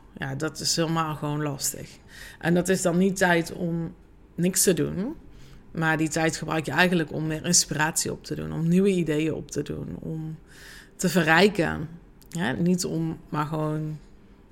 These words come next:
ja, een stomme serie te kijken, maar om je mind even tot rust te brengen, om daarna weer nog betere ideeën te hebben. Dat is hoe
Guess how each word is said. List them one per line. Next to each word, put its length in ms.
ja, 320
een 80
stomme 260
serie 300
te 120
kijken, 560
maar 120
om 200
je 80
mind 460
even 260
tot 140
rust 360
te 80
brengen, 240
om 80
daarna 340
weer 180
nog 180
betere 340
ideeën 340
te 100
hebben. 220
Dat 240
is 160
hoe 240